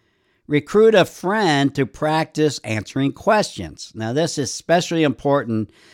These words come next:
if you just graduated from co-, college and you maybe never had that job in your career field. Be prepared with examples of your work,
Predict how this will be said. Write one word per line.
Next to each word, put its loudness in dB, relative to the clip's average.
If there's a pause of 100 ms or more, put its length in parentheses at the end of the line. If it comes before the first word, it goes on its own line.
(120)
if -4
you -4
just 2
graduated 2
from 0
co-, -6 (240)
college 4 (460)
and -2
you 2
maybe 0
never 0
had -4
that -2
job -4
in -4
your -6
career -6
field. -12 (500)
Be -6
prepared -2
with -2
examples -4
of -4
your 0
work, -8